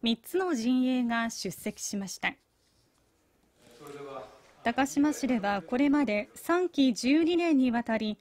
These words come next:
市政の舵取りを担った福井正明現市長が現任期での引退を表明しています。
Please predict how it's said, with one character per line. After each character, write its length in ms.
市 120
政 320
の 80
舵 300
取 220
り 40
を 80
担 260
っ 40
た 200
福 280
井 120
正 440
明 260
現 340
市 60
長 240
が 260
現 200
任 300
期 140
で 140
の 240
引 240
退 260
を 80
表 200
明 280
し 120
て 80
い 100
ま 120
す。 180